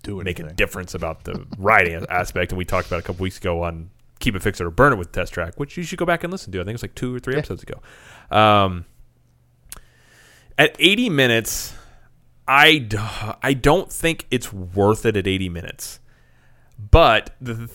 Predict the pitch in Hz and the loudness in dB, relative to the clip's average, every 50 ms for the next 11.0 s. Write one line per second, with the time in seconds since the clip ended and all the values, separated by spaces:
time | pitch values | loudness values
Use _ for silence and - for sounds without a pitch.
0 | - - - - - - - - 131 147 135 117 110 101 95 120 151 147 113 110 | -8 -8 -6 -6 -6 -8 0 0 2 4 4 4 2 2 0 -2 0 -2 -2 -2
1 | 104 104 101 110 151 202 285 339 339 - _ - - - - 147 185 202 185 180 | -4 -4 -4 -4 -4 -2 -2 -2 -4 -4 _ -8 -8 -4 -2 -2 -2 0 -2 -4
2 | 202 - - - - - - 117 110 98 95 - - _ _ _ _ _ _ _ | -4 -6 -8 -12 -12 -12 -10 -8 -8 -8 -10 -12 -16 _ _ _ _ _ _ _
3 | - - - _ - - - 165 165 160 151 143 131 123 - - _ _ _ _ | -20 -20 -20 _ -8 -4 2 4 6 8 8 8 6 4 2 -2 _ _ _ _
4 | _ _ _ _ _ 131 147 151 151 - - - - 170 185 208 202 - 220 185 | _ _ _ _ _ 4 4 4 4 2 -2 -2 0 2 2 2 0 -2 -4 -4
5 | 165 170 160 156 165 156 135 - - - 98 90 95 107 - - 143 139 143 - | -4 -8 -4 2 2 2 2 2 -2 -2 0 0 0 0 0 0 -2 -2 -2 -4
6 | - 147 147 147 - - - - - 107 123 123 - 107 113 117 120 123 127 131 | -4 -6 -6 -6 -6 -8 -8 -4 -2 0 0 0 -2 -4 -4 -4 -4 -4 -4 -4
7 | 135 143 147 - 107 107 98 107 113 113 - - 123 117 117 113 110 110 113 104 | -6 -8 -4 -2 0 0 0 0 -2 -2 0 0 0 2 2 2 2 0 0 -6
8 | - 120 117 113 104 107 110 107 107 110 107 107 107 104 - - - 110 104 104 | -6 -8 -8 -8 -8 -6 -6 -4 -2 -2 -2 -2 -4 -6 -6 -8 -12 -8 -4 -2
9 | 104 104 104 98 - - 104 - - 135 - - 147 151 - - - - - _ | 0 0 -2 -2 -4 -4 -6 -4 -4 -8 -6 -4 -6 -6 -6 -10 -20 -20 -20 _
10 | _ _ _ _ _ _ _ - - 120 120 113 107 117 113 110 123 131 135 | _ _ _ _ _ _ _ 0 2 4 4 4 2 -2 0 2 2 2 2